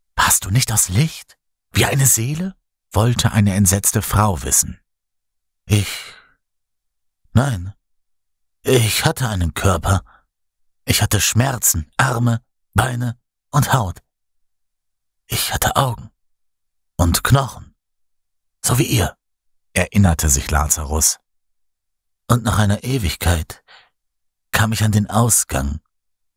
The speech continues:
und vor mir öffnete sich eine riesige und weite Welt. Große, knorrige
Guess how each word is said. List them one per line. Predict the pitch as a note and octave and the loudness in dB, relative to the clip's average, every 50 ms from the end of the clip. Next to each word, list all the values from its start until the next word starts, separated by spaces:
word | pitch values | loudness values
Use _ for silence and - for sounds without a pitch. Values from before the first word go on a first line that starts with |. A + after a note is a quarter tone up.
| _ _ _ | _ _ _
und | - - - | -4 -4 -2
vor | - - - - C3 C#3 | -2 0 2 2 2 2
mir | C#3 C3+ B2 - | 0 -2 -2 -2
öffnete | - A#2+ - - A#2 A#2 - A#2+ | -2 -2 -2 -2 -4 -4 -2 0
sich | A2+ - A#2 G2+ F2+ | 0 2 0 0 2
eine | - A2 G#2 G2+ F#2 E2 | 2 2 4 4 4 2
riesige | G2+ C3 C#3+ C#3+ B2+ - A#2+ - - A#2 A#2+ | 2 2 2 0 0 -2 -2 0 -2 -2 -2
und | - - A2 G2+ | 0 0 0 0
weite | G2+ G#2 G#2 - A#2 G#2 G#2 | 0 0 0 0 -2 -2 0
Welt. | A2 G2 D#2 B1+ - - - - _ _ _ _ _ _ _ _ _ _ _ _ _ _ - | 0 0 0 -2 -4 -6 -10 -16 _ _ _ _ _ _ _ _ _ _ _ _ _ _ 0
Große, | - F#2 G2+ A#2 A#2+ A#2 - - A2 - | 2 2 2 2 0 0 -2 -2 -2 -2
knorrige | - - G2 A2 B2 B2+ A#2+ A#2+ A#2 G#2 A#2 A#2+ B2 | 0 2 4 4 4 2 -2 -4 -4 -2 -2 -2 -4